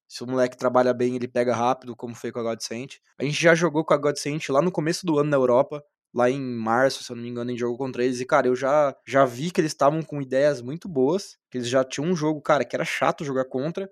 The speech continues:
só que eu achava que eles tinham um problema de não ter um A W P fixo. E isso aí sempre, cara, foi uma coisa que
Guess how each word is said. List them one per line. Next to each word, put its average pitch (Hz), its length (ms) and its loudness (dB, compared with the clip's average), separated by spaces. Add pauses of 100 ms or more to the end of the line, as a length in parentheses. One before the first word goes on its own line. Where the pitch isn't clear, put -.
(100)
só - 300 -2
que 175 140 0
eu 185 40 4
achava 180 380 2
que 170 80 -2
eles 180 140 -2
tinham 175 180 0
um 185 60 0
problema 170 420 0
de 156 140 -6
não 165 100 -2
ter 165 100 -6
um 160 40 2
A - 20 -2
W 160 240 -2
P - 140 -4
fixo. 139 440 -6 (320)
E 131 200 -2
isso 139 160 -2
aí 147 80 0
sempre, 170 280 -4
cara, 151 240 4
foi 143 160 -8
uma 147 120 -8
coisa 147 260 -10
que 156 180 -16